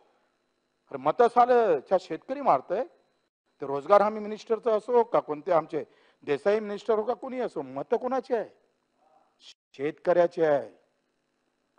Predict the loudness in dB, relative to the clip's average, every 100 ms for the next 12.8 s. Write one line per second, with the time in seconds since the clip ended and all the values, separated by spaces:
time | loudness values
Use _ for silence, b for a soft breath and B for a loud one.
0 | -20 -16 -2 2 2 2 2 0 4 2
1 | 2 -2 _ _ -12 -10 2 2 2 -20
2 | _ _ _ _ _ _ _ _ _ _
3 | _ _ _ _ _ _ _ _ _ _
4 | _ _ _ _ _ _ _ -18 -6 0
5 | 0 2 8 8 10 10 10 8 4 -20
6 | _ _ _ _ _ _ _ _ _ _
7 | _ _ _ 8 12 12 12 10 8 6
8 | 6 8 10 10 8 6 10 12 12 12
9 | 12 12 -2 -20 _ _ _ _ 12 12
10 | 12 12 12 12 12 10 -14 _ _ -20
11 | _ _ _ _ 8 8 10 12 12 12
12 | 12 10 12 10 10 10 10